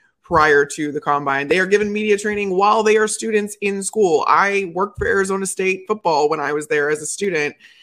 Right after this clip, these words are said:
I was an intern in the media relations office. I helped train these guys with what to say and how to say it to the media. So we can't get caught up in that necessarily.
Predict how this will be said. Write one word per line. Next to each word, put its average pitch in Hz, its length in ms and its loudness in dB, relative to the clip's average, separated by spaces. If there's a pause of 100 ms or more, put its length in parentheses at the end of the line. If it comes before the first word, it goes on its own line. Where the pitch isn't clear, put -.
(200)
I 170 60 0
was 165 140 0
an 160 80 -4
intern 196 360 0
in 175 80 -2
the 175 80 -4
media 175 220 0
relations 180 340 -2
office. 151 320 -2
I 175 120 2
helped 190 300 -2
train 202 360 -2
these 160 180 -2
guys 147 400 4 (360)
with 170 160 0
what 156 320 2
to 175 100 -6
say 170 240 0
and 147 80 -4
how 175 240 2
to 156 80 -4
say 160 280 0
it 147 140 0 (380)
to 196 160 0
the 160 80 -6
media. 135 480 -4 (320)
So 170 640 4 (540)
we 214 280 -2
can't 240 320 0
get 208 160 4
caught 190 220 2
up 180 280 2
in 196 260 0
that 139 360 4
necessarily. 151 880 -4